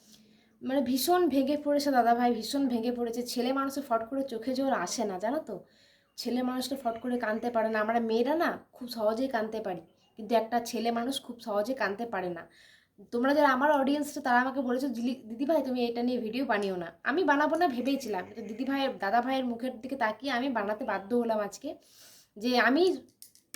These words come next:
হাত জোর করে প্রত্যেকটা অডিয়েন্সের কাছে আমি রিকোয়েস্ট বলতে পারো, বা জানি না ভিডিওটা কত দূর যাবে, তাদেরকে আমি সবাইকে একটা কথাই বলবো যে প্লিজ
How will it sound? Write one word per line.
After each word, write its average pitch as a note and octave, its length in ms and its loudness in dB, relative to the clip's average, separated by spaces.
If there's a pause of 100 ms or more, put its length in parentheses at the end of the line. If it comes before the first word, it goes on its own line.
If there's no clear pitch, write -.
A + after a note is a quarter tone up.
(240)
হাত B3 300 -2
জোর F4 160 2
করে F4 220 2 (440)
প্রত্যেকটা E4+ 460 -2
অডিয়েন্সের E4+ 580 2
কাছে D#4+ 220 0
আমি C#4+ 380 0 (100)
রিকোয়েস্ট C#4 500 -4 (240)
বলতে D4 280 0
পারো, D4 260 0
বা B3+ 180 0 (720)
জানি A#3+ 200 4
না E4+ 160 6
ভিডিওটা C#4+ 340 2
কত C4+ 160 -2
দূর C4 160 0
যাবে, A#3+ 340 2
তাদেরকে B3 360 -2
আমি C#4 100 -2
সবাইকে A#3+ 320 -2
একটা C4 260 -4
কথাই C#4+ 200 0
বলবো C4 420 -2
যে B3 120 -8
প্লিজ C#4 340 -2